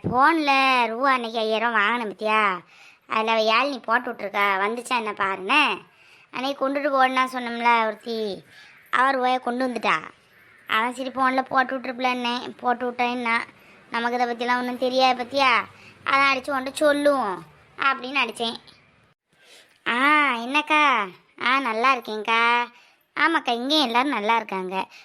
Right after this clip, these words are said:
ஆ, ஆமாம், அவள் ஸ்கூலுக்கு போயிட்டா, அவள் காலேஜுக்கு போயிட்டா, எல்லாத்தையும் அனுப்பி வச்சாச்சு. ஆமாம், அங்கே எல்லோரும் நல்லா இருக்காங்களா? அவன் வி-, விஜய் வந்து வந்துட்டானா ஒசூர்லேருந்து?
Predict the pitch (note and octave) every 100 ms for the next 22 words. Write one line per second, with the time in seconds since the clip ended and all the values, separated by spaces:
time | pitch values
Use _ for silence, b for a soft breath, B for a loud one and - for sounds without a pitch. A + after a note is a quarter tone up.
0 | B - A3+ A#3 A#3+ C#4 - A#3+ B3+ -
1 | C4 C4 B3+ A#3+ C#4+ C#4 C#4 B3 B3 B3+
2 | B3 B3 A#3+ C4+ - A3+ A3 A3 B3+ A3+
3 | A3+ G#3+ - A#3 G#3+ - C4 C4 b b
4 | b b b - A#3 A3 G#3 G3+ G#3+ -
5 | B3+ B3 B3 B3 B3+ B3 B3+ B3+ C4 C4+
6 | C#4 A3+ F#3 F3 b b b b b -
7 | A#3 B3 B3 A#3+ A#3+ A#3 A3+ A#3 A#3 A#3
8 | A#3 C#4 C4+ C4+ C4+ C4+ C4 C#4+ C#4+ C4+
9 | C4 C#4+ C#4 C4 C#4 C4